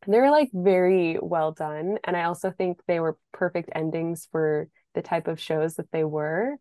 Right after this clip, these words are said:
And having seen, like, series finales in the past, a lot of times they're either more, like, fan service or just, like, the show went on, like, one too many seasons long, so that it was just, like, too messy by the time they tried to, like,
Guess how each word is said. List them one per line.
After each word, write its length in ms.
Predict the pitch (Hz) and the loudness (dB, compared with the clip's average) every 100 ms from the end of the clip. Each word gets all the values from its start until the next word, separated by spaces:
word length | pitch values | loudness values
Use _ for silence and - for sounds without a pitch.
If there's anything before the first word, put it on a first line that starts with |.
| - | -4
And 160 | 180 185 | -2 0
having 340 | 185 185 196 | 0 2 0
seen, 340 | 196 185 180 | -2 -4 -4
like, 200 | 180 160 | -4 -6
series 400 | - 165 165 160 | -8 -4 -4 -6
finales 480 | - 160 151 156 160 | -6 -6 -4 -4 -4
in 80 | 160 | -4
the 60 | 156 | -6
past, 540 | - 151 165 220 - - | -6 -4 -2 -4 -4 2
a 60 | |
lot 240 | 202 175 180 | 6 6 4
of 100 | 185 | 0
times 420 | - 180 180 180 | -2 0 0 0
they're 360 | 185 175 160 - | 0 0 -2 -2
either 200 | 190 185 | 0 0
more, 220 | 180 175 | -2 -4
like, 200 | 175 151 _ | -4 -6 _
fan 260 | 170 165 180 | -8 -6 -4
service 580 | 208 220 233 247 240 - | -2 0 0 -2 -8 -4
or 200 | 180 175 165 | 0 0 0
just, 260 | 175 - | -6 -6
like, 420 | 170 156 151 - _ _ _ _ _ _ _ | -2 0 0 -4 _ _ _ _ _ _ _
the 160 | 175 185 | 0 0
show 260 | - 170 170 | 0 0 0
went 180 | 170 | 0
on, 380 | 165 165 160 156 - _ | 0 -2 -2 -4 -8 _
like, 200 | 160 151 | -6 -4
one 260 | 165 165 165 | -2 0 0
too 120 | - | 0
many 240 | 170 160 156 | 0 0 -4
seasons 760 | - 160 180 185 196 190 - 180 | -8 -4 -2 0 0 -2 -6 -8
long, 540 | 156 160 202 262 277 _ _ _ _ - | -6 -2 -2 -4 -8 _ _ _ _ -4
so 140 | 208 | 0
that 180 | 185 175 | 4 4
it 60 | 175 | 2
was 140 | 175 | -2
just, 180 | 175 - | -6 -6
like, 180 | 165 - | -6 -6
too 180 | - 180 | -2 0
messy 380 | 165 156 - 190 | 0 -4 -4 -2
by 140 | 180 | 0
the 80 | 180 | -2
time 360 | - 175 175 | -4 -4 -2
they 100 | 165 | -4
tried 240 | 160 165 160 | -4 -6 -6
to, 160 | 170 - - | -8 -8 -8
like, 260 | 151 151 | -8 -10